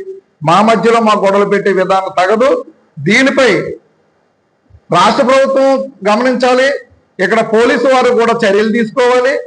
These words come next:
ఆ చర్యకి పూనుకున్న వారు, చింపడానికి పూనుకున్న వారిపై వెంటనే చర్య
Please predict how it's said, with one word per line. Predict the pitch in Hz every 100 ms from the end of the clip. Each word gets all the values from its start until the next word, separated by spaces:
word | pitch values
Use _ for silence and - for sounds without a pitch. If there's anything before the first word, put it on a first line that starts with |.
| - _ _
ఆ | 151 165 208 214
చర్యకి | 175 214 269 277 262 -
పూనుకున్న | 262 254 262 240 233
వారు, | 233 233 233
చింపడానికి | 214 202 254 254 220
పూనుకున్న | 233 233 233 220
వారిపై | 220 214 220 196
వెంటనే | 185 190 233 190 135 - _ -
చర్య | 185 208